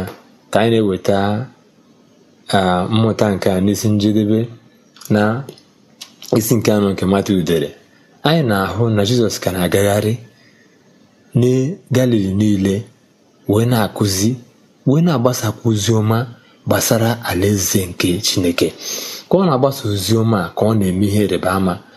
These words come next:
Ka ọ na-agbasa ozi ọma a, ka ọ na-agwọ ndị nyanya. Ka ọ na-agbasa ozi ọma a, ka ọ na-eme ka ndị ọbụla nke na-arụ ha na-ezughị oke, ka ha zuo oke.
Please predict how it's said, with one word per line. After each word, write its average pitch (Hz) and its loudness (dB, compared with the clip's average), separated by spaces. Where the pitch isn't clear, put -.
Ka - 2
ọ 185 2
na-agbasa 139 0
ozi 107 0
ọma 120 0
a, 92 -2
ka - -2
ọ 123 2
na-agwọ 101 0
ndị 107 2
nyanya. 80 0
Ka - 0
ọ 196 4
na-agbasa 151 0
ozi 113 2
ọma 123 2
a, 87 -4
ka 120 2
ọ 156 2
na-eme 120 2
ka 120 2
ndị 147 2
ọbụla 131 2
nke 98 -2
na-arụ 120 2
ha 110 0
na-ezughị 104 0
oke, 87 0
ka 107 -2
ha 113 2
zuo 95 0
oke. 82 -6